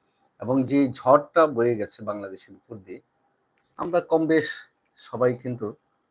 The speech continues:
তার ভুক্তভোগী ছিলাম। তো সেক্ষেত্রে বাংলাদেশের এই যে রাজনীতি,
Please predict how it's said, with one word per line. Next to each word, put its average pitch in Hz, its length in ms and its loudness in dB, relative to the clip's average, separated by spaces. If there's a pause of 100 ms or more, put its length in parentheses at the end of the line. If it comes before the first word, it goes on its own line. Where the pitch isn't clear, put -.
(260)
তার 101 240 4 (580)
ভুক্তভোগী 113 580 -10
ছিলাম। - 240 -18 (1600)
তো 160 60 6 (240)
সেক্ষেত্রে 185 440 0 (1700)
বাংলাদেশের 147 640 2 (920)
এই 143 180 2
যে 139 80 2 (120)
রাজনীতি, 110 440 0